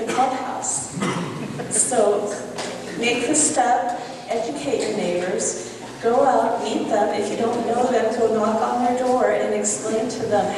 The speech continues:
how crucial it is for us to get the final push done so we get sufficient participation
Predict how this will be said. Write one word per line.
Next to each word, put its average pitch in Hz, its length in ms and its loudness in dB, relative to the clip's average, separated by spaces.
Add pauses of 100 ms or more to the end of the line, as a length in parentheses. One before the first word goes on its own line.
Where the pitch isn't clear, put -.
(140)
how 226 300 6 (560)
crucial 311 760 -2
it 214 180 0
is 226 540 2
for 226 100 -2
us 214 300 -4
to - 100 -6
get 214 260 -2
the 208 100 -2
final 220 500 -4 (120)
push 285 340 -2
done 196 280 2
so - 300 -4
we 202 100 0
get - 540 0
sufficient - 800 -2
participation 233 1120 0